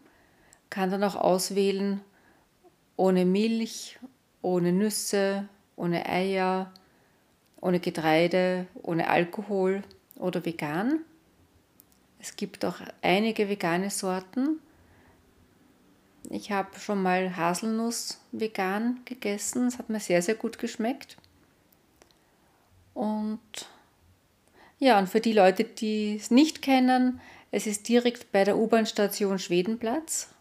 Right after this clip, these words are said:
U eins oder U vier, und auch einige Straßenbahnen fahren dort weg, zum Beispiel die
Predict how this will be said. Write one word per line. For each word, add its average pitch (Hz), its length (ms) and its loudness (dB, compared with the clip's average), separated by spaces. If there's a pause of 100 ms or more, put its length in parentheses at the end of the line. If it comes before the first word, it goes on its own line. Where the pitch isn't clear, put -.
(100)
U 214 100 -4
eins 190 460 -2
oder 190 500 -2
U 196 140 -6
vier, 233 500 0 (440)
und 196 160 -2
auch 196 100 -2
einige 185 320 0
Straßenbahnen 214 800 -4
fahren 208 300 -4
dort 214 300 -4
weg, 214 340 -4 (920)
zum 196 160 -8
Beispiel 190 440 -4
die 190 280 -6